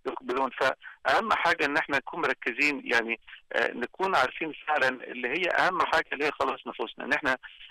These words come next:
آه، ربنا كل الأشياء ديت هتضاف إلينا، لكن لما نكون مركزين على الملكوت، ربنا هيعتني، هيعتني بكل التفاصيل التانية في حياتنا. لازم نعمل، ولازم نعمل اللي علينا،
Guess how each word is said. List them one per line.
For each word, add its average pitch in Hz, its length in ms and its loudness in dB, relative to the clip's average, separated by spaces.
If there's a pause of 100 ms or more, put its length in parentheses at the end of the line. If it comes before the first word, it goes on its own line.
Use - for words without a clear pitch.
(100)
آه، 123 360 0
ربنا 165 520 2 (140)
كل 226 100 -2
الأشياء 226 320 2
ديت 208 220 2 (240)
هتضاف 156 440 0
إلينا، 139 360 0 (120)
لكن 123 360 -2 (240)
لما 127 200 0
نكون 214 300 -4
مركزين 143 500 -2
على 123 100 4
الملكوت، 120 440 -2 (500)
ربنا 147 340 2
هيعتني، 135 580 2
هيعتني 123 560 0 (300)
بكل 127 340 -4
التفاصيل 135 640 -4
التانية 120 380 -2
في - 100 -10
حياتنا. 110 340 0
لازم 135 280 0
نعمل، 143 360 2
ولازم 123 420 0
نعمل 131 260 2
اللي 113 160 0
علينا، 127 400 2